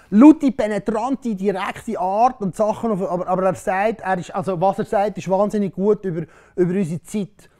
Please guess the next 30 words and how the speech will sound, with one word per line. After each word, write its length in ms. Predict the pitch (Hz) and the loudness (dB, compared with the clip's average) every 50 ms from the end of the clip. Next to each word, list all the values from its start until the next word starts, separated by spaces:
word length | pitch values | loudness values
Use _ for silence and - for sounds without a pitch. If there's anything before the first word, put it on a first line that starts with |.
| _ _ _ 151 | _ _ _ -4
Wie 140 | 165 175 180 | -2 -2 -2
wir 160 | 180 170 170 | -2 -2 -4
mit 160 | 165 160 151 | -4 -4 -6
Medien 440 | 151 180 196 214 233 190 214 220 202 | -4 -2 0 0 0 0 0 0 0
umgehen, 440 | 196 202 196 196 190 185 185 185 165 | 0 2 2 2 2 2 0 -2 -6
mit 160 | 175 147 - | -8 -6 -6
digitaler 400 | 185 156 175 - 180 165 175 180 | -6 -6 -4 -2 -2 0 0 -2
Kultur, 480 | 175 - 190 160 - 214 208 208 208 202 | -2 -2 -4 -4 -2 -2 -2 0 -2 -2
mit 200 | 190 185 143 - | -4 -4 -6 -6
Geschäftsmodellen, 760 | - 196 180 180 - - - 175 170 151 165 160 165 165 165 | -4 -4 -4 -4 -6 -8 -8 -6 -4 -4 -2 -2 -4 -4 -6
mit 140 | 165 147 - | -8 -10 -6
Kunst, 480 | - 185 185 180 185 180 - - _ | -2 0 0 0 0 -4 -8 -12 _
mit, 240 | 165 170 160 - - | -12 -12 -12 -12 -12
mit, 180 | 160 156 143 - _ - - - _ _ _ | -10 -10 -12 -12 _ -20 -20 -20 _ _ _
und 140 | 190 190 190 | 0 0 2
um 120 | 185 180 | 4 6
das 260 | 202 202 196 202 - | 6 6 6 6 4
geht's 300 | - 196 196 220 214 - | 4 6 6 6 6 4
ja. 100 | 226 190 | 2 0
Es 80 | 165 170 | 0 0
ist 80 | 180 | -2
ja 80 | 147 185 | -2 -2
nicht 160 | 180 190 214 | -2 -2 -2
nur 120 | 214 202 165 | -2 -2 0
Social 340 | - 196 196 190 - 202 | 0 0 0 -2 -2 -4
Media, 320 | 202 196 190 160 170 160 156 | -4 -2 -2 -2 -2 -2 -4
es 100 | - 151 | -6 -8
ist 100 | 151 - | -10 -8
irgendwie, 380 | 165 160 156 165 165 160 165 | -8 -8 -8 -8 -8 -8 -8
heute 120 | 165 160 | -8 -8